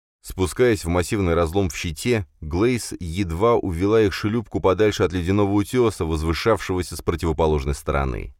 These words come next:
Она боялась столкнуться с ним, особенно почти ослеплённая туманом. Это уклонение и привело к тому, что их суденышко скользнуло в зев огромной пещеры, скрытой под щитом.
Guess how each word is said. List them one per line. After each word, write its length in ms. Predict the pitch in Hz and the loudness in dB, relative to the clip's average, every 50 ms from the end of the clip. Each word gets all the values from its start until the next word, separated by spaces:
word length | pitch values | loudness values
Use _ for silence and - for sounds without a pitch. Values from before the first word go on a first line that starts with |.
| _ _ _ _ _ _ _ _ _ - | _ _ _ _ _ _ _ _ _ -2
Она 280 | - 87 95 107 110 | 0 2 2 2 2
боялась 640 | 98 82 107 107 107 87 101 123 120 113 98 82 78 | 2 2 2 2 2 2 2 2 2 4 2 0 -2
столкнуться 640 | - - - 90 85 80 - - 87 82 76 - 69 65 | -4 -2 0 0 0 0 0 -2 -2 -2 -2 -2 -6 -6
с 100 | - 76 | -4 -4
ним, 260 | 71 64 55 - - - | -4 -4 -4 -6 -8 -10
особенно 400 | - - 90 127 143 123 95 76 | -10 -6 -4 -2 0 0 0 0
почти 320 | - 71 71 - - - 90 | 0 0 -2 -2 -2 -2 -2
ослеплённая 560 | 80 - 80 71 71 71 76 71 71 67 65 | -2 -2 -4 -2 0 0 0 0 0 -2 -2
туманом. 580 | - - 71 69 65 64 60 58 57 52 50 - _ _ _ _ _ _ _ - | -2 -2 -2 -2 -2 -2 -4 -4 -6 -10 -12 -14 _ _ _ _ _ _ _ -8
Это 200 | - 76 73 90 | -2 0 0 0
уклонение 580 | 85 76 85 85 85 95 107 110 110 101 101 | 0 2 0 0 2 2 2 2 2 0 0
и 140 | - 113 110 | -2 -4 -6
привело 420 | - 131 131 135 135 120 98 87 | -4 -2 -2 0 2 2 2 0
к 60 | - - | 2 2
тому, 280 | - 90 95 113 117 | 2 2 4 2 0
что 180 | - - - 104 | -2 -2 0 0
их 160 | 101 90 80 | 0 0 -2
суденышко 640 | - - 92 87 98 131 127 117 101 - - 104 101 | -4 -6 -4 0 2 2 2 2 0 0 0 -2 -2
скользнуло 680 | - - - 107 104 101 90 85 95 113 117 107 95 | -2 -2 0 2 2 2 2 0 0 0 2 2 2
в 80 | 80 71 | 0 0
зев 320 | 71 76 104 117 107 - - | -2 -2 0 0 -2 -2 -2
огромной 520 | - 90 90 76 76 98 101 98 90 82 76 | -2 -2 -2 2 2 4 4 4 2 2 0
пещеры, 440 | 78 78 - - 107 104 92 82 | -2 -4 -2 0 2 2 2 2
скрытой 420 | 78 - - - 85 85 73 80 78 | 0 -2 -4 -4 -4 -2 -2 -4 -4
под 180 | - - - | -4 -6 -6
щитом. 540 | - - 76 71 - - 65 60 50 50 - | -6 -6 -8 -6 -4 -4 -4 -4 -4 -8 -12